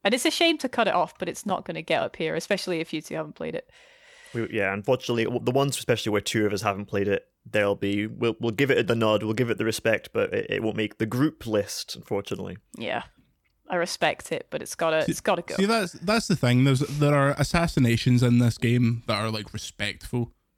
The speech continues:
Speaker 3: and there are others that are like,
Speaker 1: <laughs>
Speaker 3: "Get this off the fucking list," and tho-, those, those need to be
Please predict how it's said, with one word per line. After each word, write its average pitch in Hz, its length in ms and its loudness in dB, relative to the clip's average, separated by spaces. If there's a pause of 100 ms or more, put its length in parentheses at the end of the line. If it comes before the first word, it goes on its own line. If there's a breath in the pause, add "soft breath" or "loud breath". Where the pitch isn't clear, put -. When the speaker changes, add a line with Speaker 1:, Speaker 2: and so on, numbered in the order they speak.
Speaker 3:
and 117 80 2
there 107 80 0
are 107 60 0
others 113 340 -2
that - 120 -2
are 110 60 -2
like, 107 260 -4
Speaker 1:
<laughs> - 0 -
Speaker 3:
"Get 110 220 -2
this 117 200 -2
off 110 180 0
the 117 60 0
fucking 107 360 -4
list," 101 320 -8
and 120 120 -4
tho-, 123 140 -2
those, 135 280 0
those 131 260 -4
need 135 160 0
to 123 80 -6
be 110 260 -4